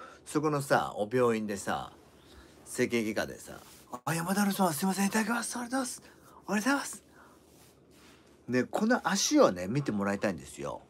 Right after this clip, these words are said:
本当に。変なのちょっとね、足が。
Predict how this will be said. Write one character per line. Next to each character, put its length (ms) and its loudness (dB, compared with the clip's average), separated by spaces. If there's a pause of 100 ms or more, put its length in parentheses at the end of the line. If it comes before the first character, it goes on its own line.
(600)
本 160 -2
当 160 -4
に。 200 -8 (4000)
変 140 -6
な 80 -4
の 120 -8
ち 120 -18
ょ 20 -18
っ 40 -20
と 100 -20
ね、 140 -18
足 220 -16
が。 100 -14